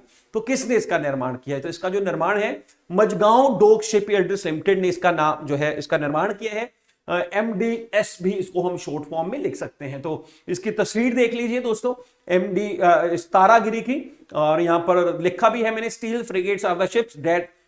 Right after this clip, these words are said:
use stealth technology।" ये stealth technology से जो इसका निर्माण है और इसका जो construction है, ताकि इसकी detection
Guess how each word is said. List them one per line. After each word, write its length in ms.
use 140
stealth 720
technology।" 460
ये 140
stealth 460
technology 560
से 180
जो 100
इसका 180
निर्माण 420
है 340
और 160
इसका 200
जो 100
construction 520
है, 80
ताकि 340
इसकी 200
detection 600